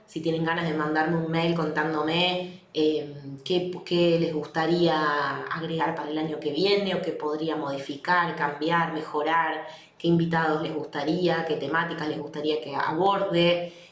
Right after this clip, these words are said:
eh, bueno, nada, cualquier cosa que, que me quiera compartir, eh, como, como, como parte de esta comunidad de oyentes de emprendedoras multipotenciales,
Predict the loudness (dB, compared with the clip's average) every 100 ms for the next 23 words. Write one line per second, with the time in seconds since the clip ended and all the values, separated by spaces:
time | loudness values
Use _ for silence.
0 | _ 0 0 2 0 2 2 0 0 0
1 | 0 2 2 2 0 0 0 0 -2 -6
2 | -6 0 0 0 -2 -2 -6 0 2 2
3 | 0 -6 -16 -14 -6 -4 -4 -6 -10 -10
4 | -12 -18 _ -12 -8 -6 -6 -4 -2 0
5 | 0 0 0 -2 0 -2 0 0 0 0
6 | 2 2 2 -2 0 -2 -4 -4 0 0
7 | 2 0 -2 -2 -2 -2 -2 0 2 2